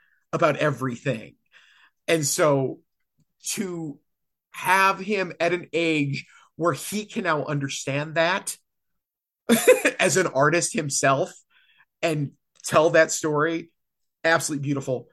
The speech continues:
absolutely touching. Like I said, maturity, like I have never seen, <laughs> you rarely see out of film artists.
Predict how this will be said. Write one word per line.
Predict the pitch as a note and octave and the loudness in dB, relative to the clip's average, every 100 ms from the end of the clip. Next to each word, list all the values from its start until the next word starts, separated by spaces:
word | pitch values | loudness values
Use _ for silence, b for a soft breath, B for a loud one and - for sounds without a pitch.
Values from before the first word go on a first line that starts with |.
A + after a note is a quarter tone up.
| _ _ | _ _
absolutely | D#3 D#3 C#3+ D3+ C#3+ | 0 2 0 -6 -4
touching. | C#3+ C3+ C3+ A#2 | -2 -2 -4 -4
Like | D3+ D3+ | -2 -2
I | |
said, | C#3 D3 C#3 b - | 0 0 -2 b -6
maturity, | D3+ D3 - - D#3 D#3 C#3 A2 - b - | -2 -2 -4 -4 -2 0 0 -4 -12 b -4
like | D#3+ | -2
I | C3 | -2
have | G3 C#3+ | -4 0
never | E3+ D#3+ D3 | 2 2 0
seen, | - D#3 E3+ D#3 C#3+ - B B | -2 -2 -2 -2 -4 -8 B B
<laughs> | - - B4+ - B4+ F4+ - A#3+ | -4 4 6 8 4 4 -6 -2
you | G#3 A#3 F3+ | 6 6 6
rarely | G3+ G3+ G3 E3+ D3 | 6 8 6 4 2
see | - D#3 C#3+ A#2+ | 0 2 0 0
out | C#3 C#3+ | -2 -2
of | C#3+ | -2
film | C#3+ C3 | -4 -2
artists. | A#2 G#2 A2+ - - | -4 -6 -8 -10 -12